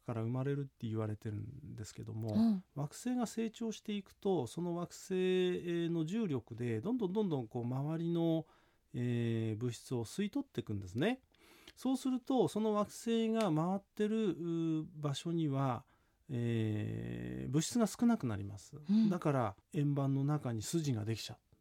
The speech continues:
Speaker 1: う。だから、これは惑星ができ始めてる証拠だっていうふうに言われてるんですね。
Speaker 2: えー、そんな貴重な、想像もできないようなことを現実に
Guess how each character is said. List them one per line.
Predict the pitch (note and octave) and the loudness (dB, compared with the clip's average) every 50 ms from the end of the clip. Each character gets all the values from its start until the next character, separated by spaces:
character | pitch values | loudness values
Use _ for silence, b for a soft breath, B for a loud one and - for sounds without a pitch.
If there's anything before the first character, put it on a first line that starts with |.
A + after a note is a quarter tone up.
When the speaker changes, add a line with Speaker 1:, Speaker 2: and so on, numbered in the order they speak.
| - E3+ | -8 -4
Speaker 1:
う。 | |
だ | D3+ C#3+ | -4 -2
か | - C#3 | -2 -2
ら、 | B2+ A#2+ | -2 -2
こ | - - D3+ | -4 -4 -2
れ | E3 F3 | 0 2
は | F3 F3+ F3+ D#3 A#2 - _ _ _ - | 2 4 4 2 2 0 _ _ _ -6
惑 | A2+ A#2 A#2 A#2 - | -4 -4 -4 -4 -6
星 | - - - E3 E3 E3 | -10 -6 -2 2 2 4
が | D#3+ D#3 C#3 | 4 4 2
で | A2+ G#2 G#2 - | 0 -2 -4 -2
き | - F#3 F#3 | 0 0 0
始 | F#3 A#3 A3+ G#3+ - B3 | 2 0 0 2 4 2
め | B3+ B3+ | 2 2
て | - - E3+ C3 | 4 2 2 2
る | A2+ | 2
証 | - - - E3+ F#3+ F#3+ | 0 -2 0 2 2 2
拠 | - A3 | 4 4
だ | G#3 G#3 | 4 4
っ | F#3+ - _ _ _ _ - | 2 0 _ _ _ _ -4
て | - C3 | -2 0
い | B2 | 0
う | A2 | 0
ふ | G#2 A2 | 0 0
う | |
に | G#2+ G2+ | 0 0
言 | G#2 G#2 | -2 -2
わ | G#2 G#2 | -4 -4
れ | G#2 G2+ | -6 -6
て | - A2+ | -8 -8
る | G#2+ G2 | -8 -8
ん | G2 | -10
で | G2 | -12
す | - - | -10 -6
ね。 | A#2+ A#2+ B2+ A#2 G2+ - | -4 -2 0 0 2 6
Speaker 2:
え | - B3 | 8 10
ー、 | B3+ C#4 D4 D#4 E4+ F4+ F4+ F#4+ G4+ G#4 G#4+ G#4+ A4 A4 A4+ A4+ A4+ A4+ G#4+ - b b b | 12 12 12 12 12 12 10 10 8 6 6 6 6 6 6 4 4 2 0 -2 b b b
そ | - - C#4 | -2 2 4
ん | |
な | D#4 F4+ G4 G#4+ A#4 A#4 A#4+ A#4+ A#4+ A#4 A4 - b b b b b b | 6 6 8 8 8 8 8 8 8 8 6 4 b b b b b b
貴 | - - - G4 | -2 2 4 6
重 | G4+ G#4+ A4+ A4 A4 A4+ A4+ A4 | 8 8 10 10 8 8 8 8
な、 | F#4+ - b b b b b | 6 4 b b b b b
想 | - - F4 | 4 6 8
像 | G4 | 8
も | G4+ G4 A#4 A#4 A#4 A4+ A#4 A4+ | 10 10 10 10 10 8 8 8
で | A4 A4 | 8 8
き | A4 A4 A4+ | 8 8 8
な | A#4 A4+ G#4+ | 8 8 8
い | G4+ | 8
よ | F#4+ G4 | 8 8
う | F4+ | 8
な | E4 D#4+ D#4+ | 8 6 4
こ | - - D#4+ | 4 2 6
と | - F4+ F4 D#4 C4 | 8 8 8 8 8
を | - - b b | 6 2 b b
現 | - D#4+ G4 G#4+ A4 | 10 10 10 10 10
実 | G#4+ A4 F#4+ F4+ A4 | 8 6 8 8 8
に | G4 G4 G4 F#4 B3+ - | 10 10 8 6 4 2